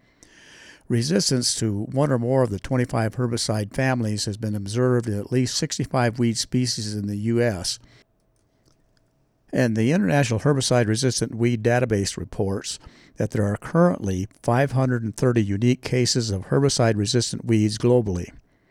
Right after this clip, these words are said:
And weeds have evolved resistance to a hundred sixty-eight different herbicides in a hundred crops in seventy-two countries.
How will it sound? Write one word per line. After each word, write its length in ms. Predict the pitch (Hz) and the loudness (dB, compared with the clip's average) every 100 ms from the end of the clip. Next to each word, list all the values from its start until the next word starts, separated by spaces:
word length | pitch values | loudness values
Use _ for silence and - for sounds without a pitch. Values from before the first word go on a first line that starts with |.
| _ _ _ - _ - | _ _ _ -20 _ -10
And 160 | 120 117 | -4 2
weeds 460 | 147 190 175 143 | 4 4 2 -2
have 240 | - 113 110 | 0 0 0
evolved 540 | 110 123 127 131 120 | 2 4 4 2 0
resistance 720 | - 117 107 127 156 104 98 - | -6 -4 0 0 0 -2 -4 -4
to 140 | 98 | -2
a 20 | |
hundred 400 | 101 139 151 147 | 0 0 0 -2
sixty-eight 560 | - - - 123 117 - | -2 -2 0 2 2 2
different 300 | 120 113 104 | -2 -2 -2
herbicides 760 | 135 131 - 107 101 104 - | 0 0 0 0 2 0 -2
in 520 | 110 101 98 104 117 - - | -4 -4 -4 -8 -12 -16 -6
a 60 | |
hundred 320 | 101 139 127 - | 0 2 0 0
crops 480 | 127 120 123 - | 0 2 0 -2
in 300 | 110 104 101 | -2 -2 -4
seventy-two 460 | 101 131 113 104 98 | -2 0 0 0 -2
countries. 560 | - 123 - 76 - | -2 -4 -2 -6 -8